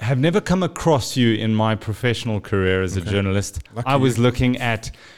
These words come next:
Speaker 1: corruption and fraud, so I'm very glad we've never actually met.
Speaker 2: <laughs>
Speaker 1: But I must say, when I Googled a, an image of you,
Speaker 2: Yeah.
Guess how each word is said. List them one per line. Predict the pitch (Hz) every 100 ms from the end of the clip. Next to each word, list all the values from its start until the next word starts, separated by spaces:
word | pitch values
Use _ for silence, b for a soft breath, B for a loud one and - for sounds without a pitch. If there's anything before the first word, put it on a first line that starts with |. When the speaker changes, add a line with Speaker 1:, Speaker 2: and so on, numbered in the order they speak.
| B
Speaker 1:
corruption | - 139 117 110 - 127 117
and | 120 113 113
fraud, | - 143 131 110 95
so | 135
I'm | 120
very | 113 165
glad | 123 131 165 156
we've | 117 98
never | 104 98
actually | 107 104 - 101 101
met. | 95 85 - - - B B B B B
Speaker 2:
<laughs> | 117 - -
Speaker 1:
But | 147 135 117 113
I |
must | 135 156 196 -
say, | 180 95 78 110
when | 120 135
I | 135 127
Googled | 104 165 170 151
a, | 127 -
an | 120 117
image | 165 156 131 98
of | 92 80
you, | 78 71 -
Speaker 2:
Yeah. | -